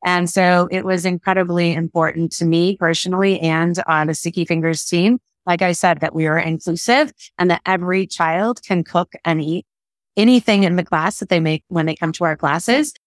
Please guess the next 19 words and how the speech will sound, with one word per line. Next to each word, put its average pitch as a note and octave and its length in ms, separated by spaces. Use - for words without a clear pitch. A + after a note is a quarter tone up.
So A3+ 80
we A#3+ 160
have C#4 220
all A#3+ 160
their A3+ 180
information G3+ 580
up F#3 200
front, F3+ 340
and F#3+ 240
all F#3+ 220
of G#3+ 100
our G#3 140
recipes, G3 500
as F3 140
I F3 100
said, F3 300
thousands F3+ 540
of G#3 120
them G#3+ 320